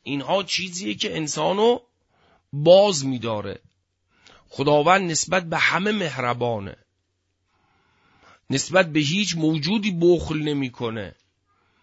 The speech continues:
که اون تخلقوا به اخلاق الله باید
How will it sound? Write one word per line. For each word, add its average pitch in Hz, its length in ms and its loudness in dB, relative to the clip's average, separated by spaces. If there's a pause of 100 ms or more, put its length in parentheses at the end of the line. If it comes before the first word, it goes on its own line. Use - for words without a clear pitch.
(760)
که - 80 -12
اون 190 180 -2
تخلقوا 156 840 0
به 147 160 -2
اخلاق 147 500 2
الله 156 340 6
باید 170 300 2